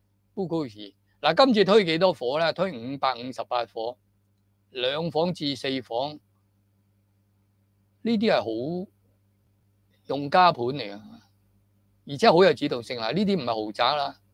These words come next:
哇！我諗係兩房至，兩房至四房，係咯，即係我咪兩房咯，噉，係咪啊？即係七八百尺咯，係嘛？噉呢啲唔係豪宅嚟喎。嗱，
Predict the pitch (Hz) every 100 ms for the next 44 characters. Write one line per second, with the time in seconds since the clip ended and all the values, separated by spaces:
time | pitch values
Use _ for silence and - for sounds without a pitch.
0 | _ _ - 120 139 135 139 151 113 131
1 | 127 131 135 127 151 139 151 - - 123
2 | 139 131 131 151 135 123 131 123 120 131
3 | - _ _ _ _ - 123 156 170 _
4 | _ _ _ _ _ _ _ _ - -
5 | 151 - _ _ _ _ _ - 104 127
6 | 110 120 110 113 151 139 123 147 _ _
7 | _ _ _ - - - 110 127 160 -
8 | _ _ _ _ _ _ _ - 165 135
9 | 123 117 - _ _ _ _ _ _ -
10 | 190 139 131 131 - 135 135 143 147 151
11 | 139 117 107 - _ _ _ _ _ _
12 | - 240 330 311 208 151 160 180 220 175
13 | 165 175 151 135